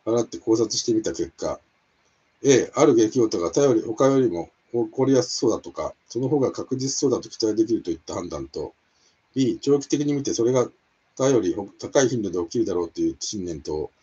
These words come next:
明確に分離することができないことが分かった。」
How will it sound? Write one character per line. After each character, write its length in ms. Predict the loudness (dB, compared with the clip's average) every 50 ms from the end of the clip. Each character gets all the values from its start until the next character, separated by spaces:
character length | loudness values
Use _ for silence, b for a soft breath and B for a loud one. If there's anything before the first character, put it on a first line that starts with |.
| _ _ _ _ _ _
明 140 | -4 -2 0
確 180 | 0 0 2 2
に 80 | 2
分 140 | 2 2 2
離 120 | 2 2 0
す 80 | -2 0
る 60 | 0
こ 80 | 0 0
と 100 | 0 0
が 80 | -2
で 100 | -2 -2
き 80 | -2 0
な 80 | 0 0
い 40 |
こ 80 | 0 -2
と 80 | -4 -6
が 100 | -8 -8
分 60 | -8
か 60 | -10
っ 40 | -14 -16 _
た。」 120 | -20 -20